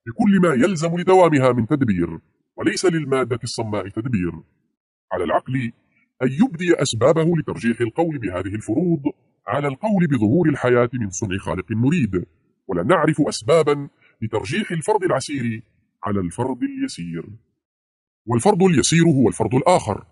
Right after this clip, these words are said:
وهو أن الحياة قد ظهرت من صنع خالق مريد، وإننا إذا فاتنا أن نعلم مقاصده كلها أو بعضها،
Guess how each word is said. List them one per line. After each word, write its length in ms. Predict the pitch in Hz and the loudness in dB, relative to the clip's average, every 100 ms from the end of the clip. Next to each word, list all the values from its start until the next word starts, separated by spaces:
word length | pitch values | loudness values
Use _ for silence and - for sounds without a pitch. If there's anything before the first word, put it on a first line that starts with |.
| _ _ _ - | _ _ _ -4
وهو 140 | 110 160 | 0 0
أن 120 | 170 | 0
الحياة 360 | 151 120 120 392 | 0 0 0 0
قد 260 | 392 107 | -4 -8
ظهرت 480 | - 160 147 147 127 | -4 -2 0 -2 -4
من 140 | 90 | -12
صنع 300 | 82 104 95 | -10 -8 -6
خالق 360 | 104 139 143 147 | -4 -2 -2 -2
مريد، 580 | 196 131 98 90 87 87 - _ _ _ _ _ - | -2 -2 -2 -4 -4 -6 -8 _ _ _ _ _ -10
وإننا 540 | - 101 160 147 123 - _ _ _ _ | -6 -2 0 2 0 -6 _ _ _ _
إذا 160 | 117 98 | -4 0
فاتنا 520 | 170 185 165 147 98 | 2 2 4 2 0
أن 140 | 85 | 0
نعلم 300 | 135 139 139 | 0 2 2
مقاصده 720 | 135 - - - 135 120 110 - | 2 -2 -6 -4 -2 -2 -4 -6
كلها 360 | 185 143 117 113 | -4 -2 0 -2
أو 120 | 95 | -2
بعضها، 480 | - 139 143 127 | -2 -2 0 -2